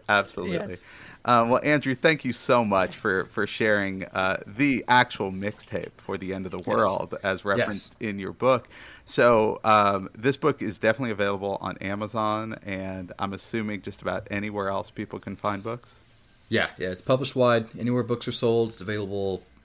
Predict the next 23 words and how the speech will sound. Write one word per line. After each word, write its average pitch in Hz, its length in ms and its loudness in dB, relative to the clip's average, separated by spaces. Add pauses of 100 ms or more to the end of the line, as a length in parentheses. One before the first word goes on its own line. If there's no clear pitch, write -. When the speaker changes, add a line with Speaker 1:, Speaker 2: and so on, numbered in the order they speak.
Speaker 3:
paperback, 113 840 0
uh, 85 460 -4
Kindle, 104 520 -2 (380)
all 113 420 0
ebook 110 340 -4 (160)
formats, 107 560 -2
um, 87 460 -6 (140)
audiobook, 113 540 2
it's - 100 -8
on 92 100 -6
Audible. 104 600 -2 (800)
Uh, 123 180 -2
but - 120 -12
yeah, 214 280 0
buy 117 200 0
it, - 220 -2
listen 127 240 -2
to 147 160 0
it. 147 140 0
I 117 40 -8
mean, 107 120 -2
if 110 120 -10
you're 147 300 0